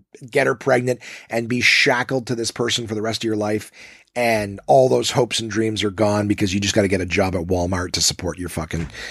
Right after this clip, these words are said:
family." Oh, our dicks get us in trouble. The one mistake I have not made in my entire life.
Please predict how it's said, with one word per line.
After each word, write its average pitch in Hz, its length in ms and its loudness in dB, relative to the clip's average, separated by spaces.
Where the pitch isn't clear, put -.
family." 90 680 0
Oh, 311 460 4
our 160 160 6
dicks 135 300 0
get 127 180 0
us 117 140 -6
in 107 40 -18
trouble. 110 300 -10
The 170 220 6
one 262 560 4
mistake 220 760 -2
I 143 200 2
have 135 220 0
not 151 360 2
made 135 260 -2
in 117 100 -6
my 110 160 -10
entire 98 400 -12
life. 80 440 -18